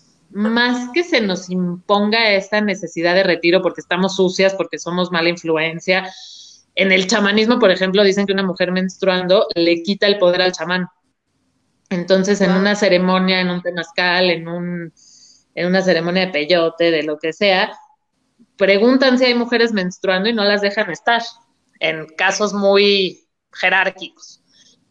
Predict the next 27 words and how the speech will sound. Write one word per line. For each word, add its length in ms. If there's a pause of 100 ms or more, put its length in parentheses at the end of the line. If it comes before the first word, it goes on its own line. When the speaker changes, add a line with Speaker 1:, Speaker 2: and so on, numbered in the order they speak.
(120)
Speaker 1:
porque 280
la 120
mujer 320
menstruando 560
es 60
Speaker 2:
Wow. 60
Speaker 1:
como 180
un 60
canal 320
abierto, 440 (540)
como 200
un 140
vórtice 760
que 100
se 140
lo 140
traga 300
todo, 280
entonces 920
le 260
quita 240
el 100
poder 240
al 160
chamán 380
y 60
puede 560